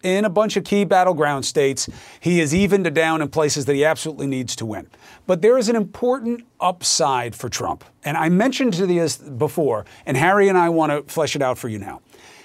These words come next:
I think this is really important, okay? We've seen in about the last month or so, as horrible as things are, as it's gotten more clear that we're on the wrong course, largely because of his inaction,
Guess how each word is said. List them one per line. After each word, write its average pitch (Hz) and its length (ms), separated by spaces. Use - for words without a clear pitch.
I 180 100
think 226 180
this 214 180
is 151 120
really 160 380
important, 127 420
okay? 131 340
We've 214 200
seen 254 260
in 214 80
about 160 260
the 135 80
last 151 500
month 156 260
or 123 80
so, - 360
as 139 160
horrible 254 680
as 185 140
things 165 280
are, 98 280
as 185 240
it's 185 140
gotten 196 380
more 262 280
clear 220 420
that 151 140
we're 180 120
on 196 80
the 151 100
wrong 185 460
course, 151 560
largely 202 560
because 180 320
of 143 80
his 165 160
inaction, 160 560